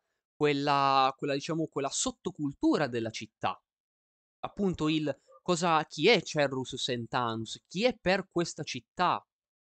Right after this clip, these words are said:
Ovviamente appunto chi legge i romanzi avrà magari letto City of Secrets di Nick Horf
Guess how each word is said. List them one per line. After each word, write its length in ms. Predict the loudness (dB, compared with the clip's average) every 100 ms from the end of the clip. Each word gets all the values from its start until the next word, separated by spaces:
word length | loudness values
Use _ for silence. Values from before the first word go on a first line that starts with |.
| _ _ _ _ -4
Ovviamente 420 | 2 2 2 -2
appunto 440 | -4 -2 -2 -2
chi 360 | -4 0 0 -2 _ _ _ _ _ -2
legge 640 | 0 2 0 0 0 0 _ _
i 80 | 0
romanzi 560 | 2 2 2 -2 -4 -4
avrà 300 | -2 -2 0
magari 400 | 0 0 0 0
letto 300 | 0 -2 -4
City 280 | -4 -2 -4
of 60 | -4
Secrets 560 | -2 -4 -4 -4 -4
di 160 | -4 -2
Nick 200 | -2 -2
Horf 400 | 0 0 -2